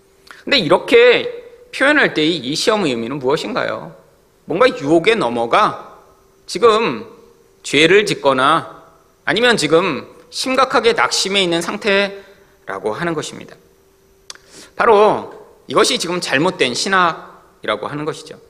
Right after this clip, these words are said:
하나님이 우리를 절대로 죄에 빠지고 혹은 우리를 벌 주고 우리를 무너뜨리려고 시험하시지 않습니다. 그래서 십삼 절 하반절은 무엇이라고 얘기하나요?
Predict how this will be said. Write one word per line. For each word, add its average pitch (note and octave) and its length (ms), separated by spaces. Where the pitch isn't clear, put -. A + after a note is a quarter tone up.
하나님이 C4+ 400
우리를 E3+ 500
절대로 E3+ 840
죄에 D#3+ 340
빠지고 D3+ 720
혹은 D#4 180
우리를 E3+ 500
벌 C#3+ 280
주고 C#3+ 680
우리를 G3 260
무너뜨리려고 F3 800
시험하시지 D#3 720
않습니다. A2+ 560
그래서 E3+ 220
십삼 G#3+ 360
절 D3 120
하반절은 D3+ 500
무엇이라고 A#2+ 440
얘기하나요? G#2+ 640